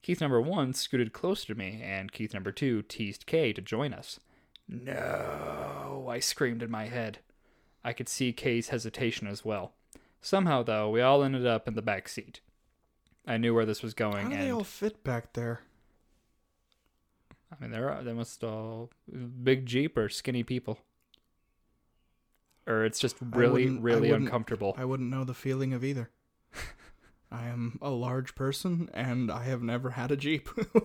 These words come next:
Speaker 2: <laughs>
Speaker 1: You've been in the back of my wife's Jeep.
Speaker 2: Oh, I guess, yeah. I mean, I guess that counts, but I'm just, I mean, I, I'm still missing, like, one part of the formula there, because,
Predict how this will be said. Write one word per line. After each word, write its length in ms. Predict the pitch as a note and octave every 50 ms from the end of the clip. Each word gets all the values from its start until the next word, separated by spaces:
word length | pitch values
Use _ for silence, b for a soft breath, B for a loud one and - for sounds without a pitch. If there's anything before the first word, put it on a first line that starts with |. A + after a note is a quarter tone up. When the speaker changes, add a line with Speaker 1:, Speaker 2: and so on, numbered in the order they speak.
| - A#3 - - - - - - - -
Speaker 2:
<laughs> 840 | - C4 - - - - - - - - - - - - - - -
Speaker 1:
You've 220 | - F3+ E4+ -
been 140 | - E4+ D#4
in 80 | G#3+ D#3
the 60 | C#3
back 280 | B2 C3 A#2+ A2 - A#2+
of 120 | A2 -
my 120 | A2+ G2 G2
wife's 280 | F#2+ G2 A#2+ - -
Jeep. 280 | - - G2+ A#2 - - _ _ _ _ _ _ - _ _ _ _ _ _ _ _ _ _ _ _ _ _ B B B B -
Speaker 2:
Oh, 320 | - G#3+ C4 B3 C#3+ A#2
I 100 | A2 A#2+
guess, 260 | B2 F3+ F3+ - - G3+
yeah. 260 | G3 F3 B2+ A2+ A2+ - - -
I 40 |
mean, 140 | B2 C3 B2+
I 60 | C3
guess 200 | C3 C3+ C3+ -
that 220 | - B2 A2+ G2 - _ _ - B B B B B B B B B B B _
counts, 340 | - - C#3+ C#3 C#3+ C3+ -
but 140 | _ A#2 A2+
I'm 120 | A2 A2
just, 240 | G#2 A2 - - - _ _ _ _
I 60 | A#2+
mean, 260 | C3 C3 B2 A#2+ A#2 -
I, 160 | A#2+ A#2+ A#2 -
I'm 120 | A#2+ B2
still 240 | - - - D3 C#3
missing, 340 | C3 C3 D3+ - - B2+ A2
like, 160 | A2 G#2+ F#2+
one 200 | G#2+ A#2+ A#2+ A#2
part 180 | B2 B2+ C3
of 60 | B2+ G#2
the 60 | G2
formula 480 | - - C3 D#3 D#3+ C3+ A2 F#2+ F#2+
there, 280 | F#2 G2 G2 F#2+ F#2+ - _ _
because, 500 | G#2+ G#2 - B2+ B2 A2+ A2 - -